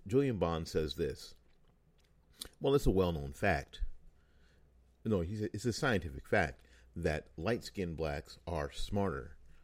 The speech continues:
than dark-skinned blacks." Now, I'll tell you where I, I, if I can give you a little background. I'll tell you where I heard that. I was on a band trip, um, in college, and we were all, we were all just, you know, watching the T V,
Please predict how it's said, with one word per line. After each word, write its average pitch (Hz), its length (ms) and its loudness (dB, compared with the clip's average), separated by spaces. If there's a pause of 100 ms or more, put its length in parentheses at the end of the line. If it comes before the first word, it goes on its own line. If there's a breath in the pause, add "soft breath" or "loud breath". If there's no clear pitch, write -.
(260 soft breath)
than 76 200 -2
dark-skinned 76 520 -6
blacks." - 480 -16 (1700 loud breath)
Now, 78 380 -4 (500)
I'll 110 140 4
tell 135 160 4
you 110 200 4
where 82 240 2 (100)
I, 95 100 2
I, 87 260 0 (240)
if 95 160 -2
I 95 60 6
can 92 100 4
give 87 100 4
you 85 80 4
a - 20 6
little 82 120 4
background. 78 400 4 (140)
I'll 113 100 0
tell 151 100 8
you 127 80 10
where 82 120 10
I 80 40 6
heard 82 120 2
that. 65 140 2
I 80 80 2
was 87 220 2
on 80 160 4
a 76 40 0
band 82 300 2
trip, - 300 -8 (480 soft breath)
um, 73 260 -4
in 76 100 -4
college, 71 580 -4 (460)
and 80 140 -4
we 80 100 -2
were 82 180 2
all, 78 340 2 (400 soft breath)
we 92 80 4
were 95 80 6
all 90 140 6
just, 90 320 0
you 95 120 0
know, 85 100 0
watching 82 420 2
the 76 80 -2
T 85 220 0
V, 71 420 -2